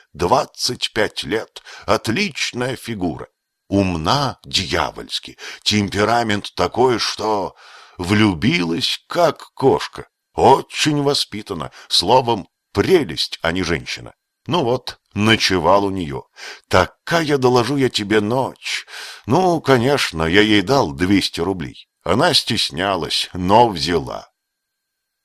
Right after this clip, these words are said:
Синицын, слушая легкомысленную болтовню приятеля, невольно улыбался.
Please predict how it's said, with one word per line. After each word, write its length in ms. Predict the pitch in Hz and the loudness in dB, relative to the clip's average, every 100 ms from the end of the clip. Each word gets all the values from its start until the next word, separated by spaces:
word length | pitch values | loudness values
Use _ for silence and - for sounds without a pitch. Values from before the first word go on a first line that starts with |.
| _ | _
Синицын, 720 | - 98 90 101 143 - 107 | -2 0 0 0 0 0 -2
слушая 600 | 98 - 117 147 - 92 | -4 -4 -2 -2 -2 -4
легкомысленную 960 | 95 104 - 101 127 131 - 92 85 82 | -2 -4 -2 -2 0 -4 -4 -4 -4 -4
болтовню 560 | 78 85 98 98 107 92 | -2 -2 -2 -2 -4 -8
приятеля, 640 | 71 76 135 - 110 104 - _ _ | -6 -2 -2 -4 -4 -4 -6 _ _
невольно 560 | 117 120 104 120 117 117 | 0 2 4 2 0 -4
улыбался. 880 | 104 107 120 101 67 52 - - | -4 -2 -2 -2 -4 -4 -10 -10